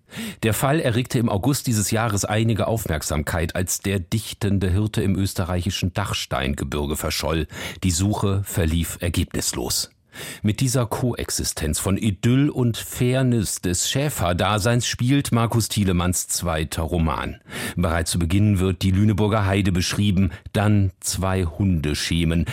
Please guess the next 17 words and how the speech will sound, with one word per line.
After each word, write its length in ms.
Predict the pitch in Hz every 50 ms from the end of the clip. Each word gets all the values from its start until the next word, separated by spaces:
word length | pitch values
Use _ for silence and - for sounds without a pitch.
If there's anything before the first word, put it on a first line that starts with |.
| - - -
begleitet 580 | - 87 - 92 98 113 127 - - 143 -
von 160 | - - 127 113
einem 220 | 98 123 127 123
Hirten, 580 | 107 85 95 98 95 90 - - 95 92 82 - - - - -
der 140 | - 123 110
Hauptfigur, 600 | 107 90 - - - - 78 73 90 95 92 87 80 - - - - _ _ _ _ _ -
bevor 320 | - 101 - - 131 120
es 120 | - -
kracht 400 | - - - 117 - - - -
und 200 | - 85 85 - - - - - -
das 260 | - 104 95 - -
beschauliche 840 | - - 87 92 87 - - - 117 113 131 135 120 113 - - 117
Bild 460 | 110 110 120 107 90 71 69 - -
mit 160 | 87 90 87
einem 400 | - 80 92 95 95 92 92 85 - -
drohenden 640 | 117 95 101 113 113 117 117 120 120 117 120 117 -
Knall 500 | - - 110 98 90 87 82 78 76